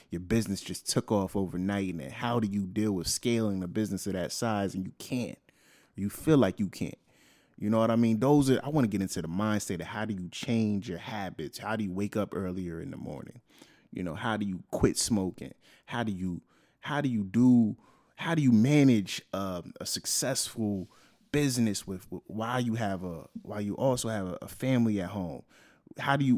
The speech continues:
wh-, how do you manage your time? That, I really wanna talk about entrepreneurship, and I'm gonna focus on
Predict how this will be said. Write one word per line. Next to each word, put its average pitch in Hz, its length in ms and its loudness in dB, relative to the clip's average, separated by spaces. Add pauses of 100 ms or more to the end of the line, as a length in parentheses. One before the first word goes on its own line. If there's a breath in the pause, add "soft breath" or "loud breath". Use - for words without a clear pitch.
(100)
wh-, 127 40 0
how 165 140 2
do 156 60 4
you 127 80 6
manage 120 320 8
your 90 80 0
time? 117 480 2
That, 110 180 -2
I 113 120 -2
really 165 200 8
wanna 120 160 8
talk 98 200 0
about - 200 -8
entrepreneurship, 104 880 -4
and 92 100 -4
I'm 101 60 -2
gonna 98 140 -2
focus - 440 -2
on 87 140 -4